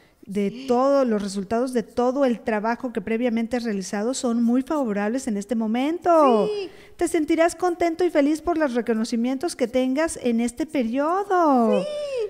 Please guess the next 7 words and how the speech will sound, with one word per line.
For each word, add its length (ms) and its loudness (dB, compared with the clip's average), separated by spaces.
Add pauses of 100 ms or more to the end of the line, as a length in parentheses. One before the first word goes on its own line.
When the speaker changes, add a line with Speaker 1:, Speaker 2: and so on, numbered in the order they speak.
(120)
Speaker 1:
Tus 160 -2
inversiones 480 0
económicas 580 -2
podrán 320 0
tener 240 -2
un 100 0
giro 360 0